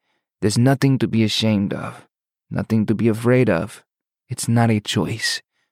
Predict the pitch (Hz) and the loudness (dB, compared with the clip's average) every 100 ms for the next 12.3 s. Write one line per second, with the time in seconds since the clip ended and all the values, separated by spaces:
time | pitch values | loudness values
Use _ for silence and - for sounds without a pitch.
0 | _ 101 107 95 - 107 120 123 127 127 | _ 0 2 0 0 2 2 2 2 2
1 | - _ _ _ _ _ _ _ _ 113 | -2 _ _ _ _ _ _ _ _ 0
2 | 104 95 101 131 151 143 117 113 - 127 | 2 2 2 4 4 2 2 0 2 2
3 | 120 85 87 _ _ _ _ - 101 104 | 0 -4 -8 _ _ _ _ -2 -2 2
4 | 123 120 110 110 - 127 120 127 123 - | 2 2 -2 -6 0 0 2 -2 -2 -4
5 | 110 110 113 104 110 117 113 110 110 107 | -2 2 2 0 -4 0 0 2 0 2
6 | 120 120 107 104 - 92 - 85 - 98 | 2 2 2 -2 -2 -4 -4 -10 -4 -4
7 | 80 - _ _ _ _ _ _ _ _ | -4 -12 _ _ _ _ _ _ _ _
8 | _ _ _ - 107 - 127 127 110 - | _ _ _ -4 0 2 4 4 2 2
9 | 107 101 - - 107 95 95 92 - 107 | 0 -2 -4 -4 -2 -2 -4 -6 -6 -6
10 | 80 - _ _ _ _ _ _ _ _ | -6 -10 _ _ _ _ _ _ _ _
11 | _ _ _ _ 107 101 107 139 104 90 | _ _ _ _ 0 2 4 2 0 -2
12 | - - | -4 -6